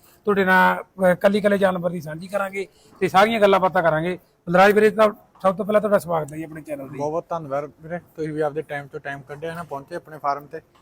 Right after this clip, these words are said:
Speaker 2: ਸਵਾਗਤ ਹੈ ਤੁਹਾਡਾ ਵੀ।
Speaker 1: ਤੇ ਬਲਰਾਜ ਬਾਈ, ਮੈਂ ਕਹਿੰਦਾ ਕੱਲ੍ਹ ਦੀਆਂ ਪੂਰੀਆਂ ਰੌਣਕਾਂ ਲੱਗੀਆਂ ਪਈਆਂ
Speaker 2: ਹਾਂਜੀ,
Speaker 1: ਬਾਬੇ ਦੀ
Speaker 2: ਹਾਂਜੀ।
Speaker 1: ਕਿਰਪਾ ਨਾਲ, ਹਨਾ?
Speaker 2: ਹਾਂਜੀ, ਹਾਂਜੀ।
Speaker 1: ਤੇ ਮੈਂ ਕਹਿੰਦਾ ਵੀ ਜਿਹੜੀਆਂ ਘੋੜੀਆਂ ਆਈਆਂ, ਉਹ ਪੂਰੀਆਂ ਟੌਪ ਕਲਾਸ ਹੀ ਆਈਆਂ
Speaker 2: ਪੂਰੀਆਂ
Speaker 1: ਪਈਆਂ, ਹਨਾ?
Speaker 2: ਟੌਪ ਆਈਆਂ, ਹਾਈਟ ਵਾਲੀਆਂ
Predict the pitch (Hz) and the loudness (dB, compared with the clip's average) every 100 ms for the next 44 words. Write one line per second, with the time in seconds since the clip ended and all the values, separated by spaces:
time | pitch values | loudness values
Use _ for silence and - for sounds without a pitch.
0 | _ - 143 135 - 127 123 120 160 202 | _ -10 -8 -6 -10 -16 -14 -4 4 4
1 | 190 196 214 220 226 220 196 202 214 214 | 6 6 8 8 6 4 2 2 2 4
2 | 208 214 214 220 220 214 214 202 196 202 | 4 2 2 2 2 2 0 0 2 2
3 | 190 185 190 190 185 185 180 170 170 165 | 2 2 2 2 0 -4 -4 -2 -2 -2
4 | 160 160 151 165 175 208 - 165 165 156 | -6 -8 -6 -6 -2 -4 -4 -6 -6 0
5 | 202 202 202 202 196 - _ - 202 226 | 6 8 8 8 6 -2 _ -2 2 4
6 | 240 233 247 247 254 233 220 220 240 240 | 4 2 0 -2 2 2 4 2 2 -2
7 | 247 262 269 247 226 226 233 214 220 208 | -2 0 4 4 6 4 4 4 2 2
8 | 226 220 190 190 180 175 165 170 180 185 | 2 2 4 2 2 -2 0 0 2 -2
9 | 190 | -2